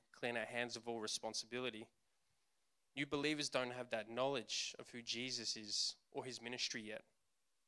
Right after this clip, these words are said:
But what they do know and trust is you and I.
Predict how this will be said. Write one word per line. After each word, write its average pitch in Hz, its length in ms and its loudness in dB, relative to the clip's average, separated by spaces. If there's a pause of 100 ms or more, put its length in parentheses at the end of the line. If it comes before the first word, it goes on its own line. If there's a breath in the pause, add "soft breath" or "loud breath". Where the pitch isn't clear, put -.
(120)
But 117 80 -2
what 139 180 0
they 135 140 2
do 135 280 -2
know 123 240 0
and 107 80 -6
trust - 420 -2
is 110 200 -8
you 120 160 -2
and 110 80 -4
I. 107 160 -4